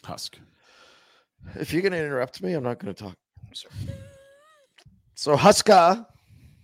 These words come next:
Speaker 2: benches guys, and everything comes together nicely. This other guy benches <laughs> guys and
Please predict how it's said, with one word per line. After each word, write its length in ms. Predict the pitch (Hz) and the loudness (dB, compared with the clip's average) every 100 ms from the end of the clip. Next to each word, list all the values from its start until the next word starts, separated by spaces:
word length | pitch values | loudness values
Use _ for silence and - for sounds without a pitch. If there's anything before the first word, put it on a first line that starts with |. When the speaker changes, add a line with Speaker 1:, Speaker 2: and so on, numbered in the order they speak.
| _ _ _ _ _ _ _ _ _ _ _ _ _ _ _ | _ _ _ _ _ _ _ _ _ _ _ _ _ _ _
Speaker 2:
benches 380 | 143 139 131 110 | 0 0 -2 -2
guys, 560 | 117 98 107 156 - _ _ _ _ _ _ - | 0 2 0 -4 -10 _ _ _ _ _ _ -6
and 120 | 117 | 0
everything 400 | 120 117 120 123 | 2 0 -2 -4
comes 260 | 101 123 107 | -2 -2 -4
together 360 | 117 107 104 101 | -6 -2 -2 -2
nicely. 600 | 101 104 - 78 95 143 _ _ _ _ _ _ _ _ _ | -4 -6 -8 -12 -12 -14 _ _ _ _ _ _ _ _ _
This 200 | 110 120 | -10 -2
other 220 | 151 147 | 0 0
guy 240 | 101 98 95 | -2 -2 -2
benches 460 | 82 101 - - | -2 -4 -4 -6
<laughs> 0 | |
guys 640 | - - - - - - | -6 -8 -14 -14 -10 -10
and 80 | - | -10